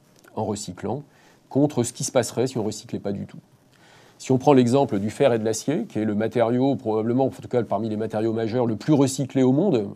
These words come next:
hein, plus de soixante pour cent vraisemblablement, peut-être soixante-dix pour cent d'efficacité du recyclage au cours du vingtième siècle mondialement,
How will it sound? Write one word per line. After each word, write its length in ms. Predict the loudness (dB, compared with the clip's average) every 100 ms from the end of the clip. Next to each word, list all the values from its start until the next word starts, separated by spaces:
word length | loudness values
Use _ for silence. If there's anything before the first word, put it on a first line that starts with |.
| -8
hein, 180 | -8 -6
plus 140 | -4
de 40 | -4
soixante 440 | 0 0 2 2
pour 180 | 0 -2
cent 240 | 0 2
vraisemblablement, 680 | 4 2 -2 -2 0 2 0
peut-être 180 | 0 -6
soixante-dix 440 | -6 -4 -2 -2
pour 200 | -2 -4
cent 240 | 0 2 0 -4 -20 -20 -20 -20 -14
d'efficacité 640 | 0 2 4 0 2 2 2
du 100 | 2
recyclage 560 | 0 -4 -4 0 2
au 60 | 0
cours 160 | -2
du 80 | -2
vingtième 320 | -4 -2 -4
siècle 400 | -4 0 0 0
mondialement, 560 | 0 2 4 4 0 -4